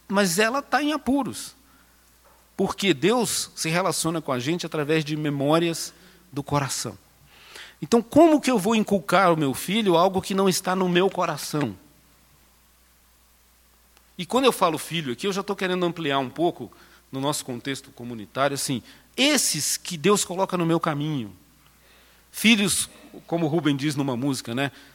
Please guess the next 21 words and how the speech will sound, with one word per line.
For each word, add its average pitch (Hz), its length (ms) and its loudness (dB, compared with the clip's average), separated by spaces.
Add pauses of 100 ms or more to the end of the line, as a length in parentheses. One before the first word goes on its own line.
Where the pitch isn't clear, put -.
Filhos 185 320 0
da 151 120 6
alma. 123 500 2 (220)
<laughs> 101 120 -12 (840)
Filhos 208 340 0
que - 80 -2
o 190 40 -2
Senhor 170 300 4
colocou 156 340 0
na 147 120 -2
nossa 135 260 -4
história. 113 500 -6 (1200)
E 330 140 6
os 233 140 2
filhos 220 240 4
de 185 100 2
dentro 170 200 4
de 156 80 -2
casa 170 300 -2
também. 175 640 0 (100)
Pi-, 156 180 -10